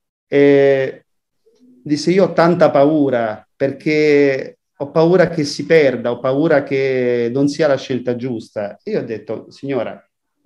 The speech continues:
se lo vuole con tutte le sue forze, è bene che lei non si opponga. È giovane",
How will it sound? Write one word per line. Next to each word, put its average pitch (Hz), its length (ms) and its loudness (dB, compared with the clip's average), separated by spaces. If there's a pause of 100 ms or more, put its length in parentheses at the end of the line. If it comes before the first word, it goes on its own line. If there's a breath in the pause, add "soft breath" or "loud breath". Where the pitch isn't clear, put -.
(480)
se - 200 -8
lo 127 100 0
vuole 139 460 4
con 127 220 -8
tutte 139 260 -4
le 127 100 0
sue 160 160 -6
forze, 107 720 -12 (460)
è 127 120 -4
bene 127 320 0
che 127 140 -6
lei 131 560 0
non 131 180 -4
si - 80 -8
opponga. 117 720 -4 (1000)
È 170 160 4
giovane", 151 800 2